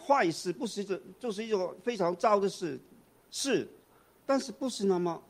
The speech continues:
你看起来那么简-，一个表面。上主要我们面对一些苦难，面对一些反对，面对一些不应该有的，我们不要怕，我们不要怕别人反对你。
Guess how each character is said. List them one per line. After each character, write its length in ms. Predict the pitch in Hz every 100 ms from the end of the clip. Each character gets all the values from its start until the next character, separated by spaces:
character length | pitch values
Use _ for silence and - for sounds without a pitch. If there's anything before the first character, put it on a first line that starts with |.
| -
你 140 | 147
看 220 | 147 175
起 180 | 143 -
来 40 | 113
那 120 | 123
么 100 | 127
简-， 160 | 123 95 - _ _ _ -
一 80 | -
个 80 | -
表 240 | - 107
面。 240 | 107 117 - - _ _ _ _ _ _ _ _ _ _ _ _ _ _ _ _ _ _ _ _
上 240 | - 320 285
主 100 | 226
要 180 | 262 311
我 140 | 226
们 100 | 202
面 240 | 240 269 233
对 100 | 233
一 40 |
些 100 | 240
苦 300 | - 165 147
难， 240 | 180 165
面 260 | 151 240 269
对 140 | 220 196
一 140 | 214
些 180 | 202 214
反 280 | 180 123 117
对， 300 | 160 135 98 - -
面 200 | 240 220
对 140 | 190
一 40 | 196
些 200 | 196 190 - - _ -
不 100 | 233
应 180 | 240
该 160 | 226 220
有 220 | 180 120
的， 200 | 131 123 135
我 140 | 139
们 80 | 147
不 100 | 220
要 100 | 214
怕， 380 | 160 151 143 92 - _ _ _ _ _ _ _ _ _ _ -
我 60 |
们 100 | 147
不 120 | 190 269
要 100 | 196
怕 160 | 185
别 140 | 165 147
人 100 | 160
反 200 | 113 104
对 160 | 117
你。 140 | 107